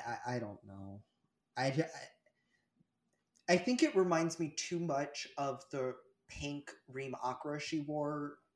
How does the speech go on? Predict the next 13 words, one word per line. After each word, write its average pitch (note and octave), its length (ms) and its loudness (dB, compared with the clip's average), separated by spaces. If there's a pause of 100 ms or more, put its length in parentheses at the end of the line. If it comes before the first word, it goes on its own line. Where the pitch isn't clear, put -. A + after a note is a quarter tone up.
(140)
two - 160 -6
years D3 280 -2
ago. A#3 360 2 (1080)
Like, C#3+ 180 -2
I D3+ 80 -2
feel E3 160 6
like D#3+ 140 2
this D3+ 160 -4
is C3 140 -2
a B2+ 80 -4 (160)
cousin F3 480 0
to G#3 140 -6
that. A3+ 460 0